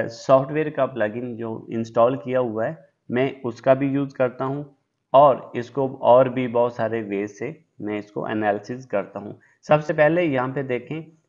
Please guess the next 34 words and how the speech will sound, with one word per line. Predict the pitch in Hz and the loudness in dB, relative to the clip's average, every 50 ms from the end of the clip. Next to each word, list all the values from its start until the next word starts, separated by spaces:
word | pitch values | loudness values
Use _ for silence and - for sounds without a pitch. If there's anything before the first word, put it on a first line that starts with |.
| _ - | _ -6
यहाँ | 110 120 120 127 - - | -4 -4 -4 -4 -4 -2
पे | 147 143 | -2 -2
एक | 143 139 - 113 117 120 123 131 131 131 - 135 123 113 110 104 110 | -2 -4 -6 -4 -2 -2 0 -2 -2 -4 -4 -4 -4 -4 -6 -4 -2
विड | 139 160 156 151 | -2 -2 0 0
आई | 104 110 110 113 | 0 0 0 0
क्यू | 113 - 120 120 | -2 -6 -8 -8
का | 113 - - 120 117 117 | -8 -6 -2 0 0 0
जो | 113 113 120 117 | 0 -2 -6 -10
प्लगइन | 117 - 117 113 117 117 123 123 123 | -6 -2 -2 -2 -2 -2 -8 -10 -8
है | 117 113 113 | -6 -6 -6
वो | 113 113 110 | -6 -6 -6
इंस्टॉल्ड | 110 110 110 - - 120 120 127 127 123 | -8 -8 -10 -6 -2 0 0 0 0 -2
है। | 117 120 - - - _ _ _ _ - | -2 -4 -4 -8 -20 _ _ _ _ 0
अगर | 127 131 147 165 160 | 0 2 2 2 0
आपको | - - 123 123 120 - 135 131 131 131 | 4 4 4 4 4 2 -6 -6 -4 -4
ये | 123 117 120 135 139 | -6 -4 -4 -4 -2
नहीं | 139 135 135 139 139 139 139 139 - - 107 104 | -2 -4 -4 -4 -4 -6 -6 -8 -10 -10 -10 -6
नॉलेज | 110 113 107 107 113 120 127 120 | 0 2 2 2 2 0 -4 -6
कि | - - 127 | -8 -10 -10
इसको | 117 - - 131 | -10 -8 -8 -6
इंस्टॉल | 120 113 113 113 - 113 110 113 | -6 -6 -8 -6 -4 -4 -2 -2
कैसे | 110 110 101 95 - 135 | -4 -6 -10 -8 -10 -10
करना | 135 123 120 123 127 | -8 -6 -6 -6 -6
है | 131 135 | -6 -4
तो | 131 123 | 0 0
आप | 113 113 - - | 0 0 0 -6
कमेंट | - 113 117 127 147 180 175 175 | -10 -6 -2 -2 -2 -2 -2 -2
में | 156 135 107 - - _ _ _ _ - | -4 -4 -6 -6 -14 _ _ _ _ -8
हमें | 117 117 120 113 113 - - _ _ _ _ _ _ _ _ - | -6 -4 -4 -4 -6 -8 -12 _ _ _ _ _ _ _ _ -16
विड | 113 104 120 139 151 156 | -12 0 2 2 2 2
आई | - - - 113 120 131 | 0 2 4 4 4 4
क्यू | 131 131 - 135 135 127 127 127 - | 2 -4 -6 -6 -6 -6 -6 -8 -8
इंस्टॉलेशन, | 120 113 113 113 120 117 117 117 120 127 127 - 147 | -8 -8 -8 -2 0 0 0 0 -2 -4 -6 -6 -8
अ, | 127 110 - | -8 -8 -10